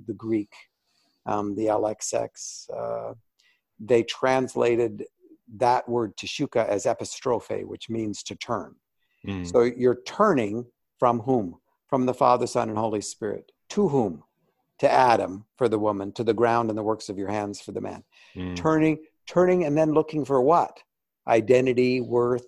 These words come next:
Speaker 1: value, significance, security, meaning, purpose, destiny,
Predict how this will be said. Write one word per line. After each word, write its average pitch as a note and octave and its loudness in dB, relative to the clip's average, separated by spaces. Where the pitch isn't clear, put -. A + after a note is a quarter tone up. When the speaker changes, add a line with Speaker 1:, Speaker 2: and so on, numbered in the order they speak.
Speaker 1:
value, A#2+ 2
significance, A#2 -6
security, A#2 -4
meaning, A2+ -2
purpose, A#2 0
destiny, A2+ -2